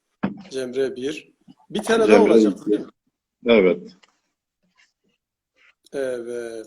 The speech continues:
Speaker 1: Kırk. E, bu ters
Speaker 2: Kırk
Speaker 1: okunuyor.
Speaker 2: hocam. Evet,
Speaker 1: Evet.
Speaker 2: aynen. Ben doğru gösteriyorum ama
Speaker 1: <laughs> Ters görünüyor.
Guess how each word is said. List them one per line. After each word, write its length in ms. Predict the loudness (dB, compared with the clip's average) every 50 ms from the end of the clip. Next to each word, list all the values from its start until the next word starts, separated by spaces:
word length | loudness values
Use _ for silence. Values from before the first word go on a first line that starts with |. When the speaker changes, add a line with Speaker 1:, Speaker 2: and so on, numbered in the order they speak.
| -20 _
Speaker 1:
Kırk. 720 | -12 -8 -8 -8 -6 -8 -12 -14 -18 _ _ -20 -20 _ _ -18 _
E, 220 | -12 -10 -10 -10 -14
bu 80 | 2
ters 240 | 4 4 4 6 4
Speaker 2:
Kırk 100 | 4 4
Speaker 1:
okunuyor. 260 | 6 6 6 6 6
Speaker 2:
hocam. 220 | 6 2 0 -6 -8 _ _ _ -20 -20 _ _ _ _ _ _ _ _ 4
Evet, 180 | 6 8 8 8
Speaker 1:
Evet. 100 | 6 6
Speaker 2:
aynen. 360 | 6 6 6 8 6 6 6 6
Ben 140 | 6 6
doğru 200 | 8 6 6 8
gösteriyorum 560 | 6 6 4 6 4 6 6 8 6 6 6 6
ama 300 | 4 4 4 2 2 -4 _ -12 -12 -10 -6 -4
Speaker 1:
<laughs> 340 | -2 0 0 0 0 2
Ters 280 | 2 2 2 2 0 -6
görünüyor. 460 | -8 -6 -4 -4 -4 -4 -4 -6 -10